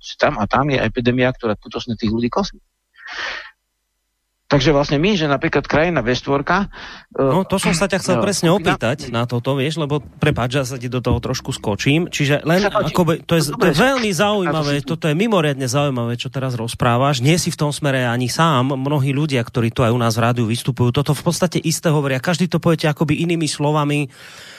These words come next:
Speaker 2: z vášho uhla pohľadu, ale vždy je tam v tom epicentre presne tá is-, to isté, to isté tvrdenie. A teraz teda môžeme to vnímať tak, že doteraz tu bol ten,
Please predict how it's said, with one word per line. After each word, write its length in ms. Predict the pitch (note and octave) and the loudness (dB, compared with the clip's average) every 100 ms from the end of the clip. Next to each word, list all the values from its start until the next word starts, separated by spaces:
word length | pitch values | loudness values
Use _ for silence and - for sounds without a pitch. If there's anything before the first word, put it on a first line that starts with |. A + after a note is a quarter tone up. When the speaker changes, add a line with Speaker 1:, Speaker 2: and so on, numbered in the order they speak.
| - - | -20 -10
Speaker 2:
z 140 | A#2+ A2 | -6 2
vášho 320 | B2 D#3 D#3 | 4 4 4
uhla 240 | E3 D3+ | 2 0
pohľadu, 480 | C#3+ D3+ D3 D3+ D3 | -2 -2 0 0 0
ale 160 | B2+ C#3 | 0 0
vždy 320 | A2+ A#2 D#3+ | 0 2 0
je 20 | D#3 | 2
tam 160 | C#3+ C#3+ C3 _ - | 2 2 0 _ -20
v 80 | |
tom 160 | - B2+ | 0 2
epicentre 560 | C#3 D#3 - C#3+ C3 B2 | 4 0 -2 -2 -2 -2
presne 320 | C#3+ - C#3+ | -2 0 0
tá 160 | C#3 | 2
is-, 240 | C3 B2+ - | 2 0 -2
to 160 | C#3+ | 0
isté, 320 | C#3 - C3+ A#2+ | 0 0 -2 0
to 80 | |
isté 240 | C3+ - C3 | -2 0 -4
tvrdenie. 720 | A#2+ A#2+ G#2+ F2 F2 C3+ C3 - - - - - | 0 0 0 -2 0 0 -2 -12 -18 -18 -14 -8
A 60 | - | 2
teraz 240 | D3+ D#3 | 2 4
teda 160 | G3 F3+ | 2 4
môžeme 320 | F3 F3 F#3 | 2 2 0
to 160 | F3 | 0
vnímať 340 | D#3 D#3+ E3+ D#3+ | 0 0 0 -2
tak, 320 | - C3+ C3+ D3 | 0 0 0 -4
že 400 | A2 A#2 F#2 - _ _ _ | 0 2 2 -4 _ _ _
doteraz 560 | A2 G#2+ C3+ D#3+ D3+ - | -2 0 2 2 0 -2
tu 120 | D3 | -2
bol 240 | B2+ C3 | 2 0
ten, 280 | A#2+ B2+ G#2+ | 2 0 0